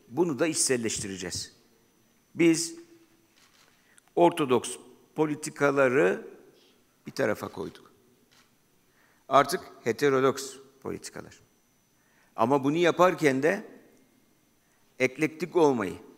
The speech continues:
ülkenin gerçeklerine, iş dinamiklerine, uluslararası konjonktürün gereklerine uygun bir şekilde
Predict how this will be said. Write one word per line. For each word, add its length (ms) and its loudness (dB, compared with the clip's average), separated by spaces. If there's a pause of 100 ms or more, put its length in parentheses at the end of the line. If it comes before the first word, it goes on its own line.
(400)
ülkenin 460 -2
gerçeklerine, 840 0 (420)
iş 280 -6
dinamiklerine, 800 -2 (480)
uluslararası 800 -2
konjonktürün 760 -2
gereklerine 680 2
uygun 520 -2
bir 100 0
şekilde 540 -2